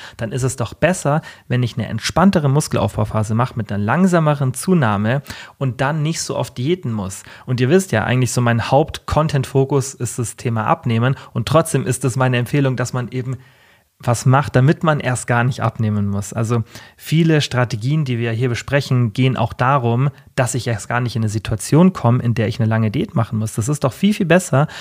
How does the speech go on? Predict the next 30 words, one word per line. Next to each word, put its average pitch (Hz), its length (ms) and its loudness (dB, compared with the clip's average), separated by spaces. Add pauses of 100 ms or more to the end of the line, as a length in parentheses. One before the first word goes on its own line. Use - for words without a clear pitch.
(200)
als 143 200 -2
mich 139 140 -4
dann 131 240 0 (220)
mit 127 160 -4
dem 127 100 -2
Thema 123 260 0
Diät 123 220 0
auseinanderzusetzen, 113 1200 0 (280)
weil 123 180 0
die 117 100 0
gleichen 143 380 2
Mechanismen, 135 800 4
die 120 260 2
eine 113 160 2
Diät 131 300 -2
positiv 110 420 -2
beeinflussen, 120 680 -2
die - 100 -6
po-, 127 280 -2 (140)
die 113 200 0
beeinflussen 110 580 -2
so 113 140 0
und 127 80 4
so 117 100 2
positiv 120 540 0
auch 110 160 0
das - 160 -4
Gewicht 120 320 -2
halten. 117 420 0
Also 107 300 -2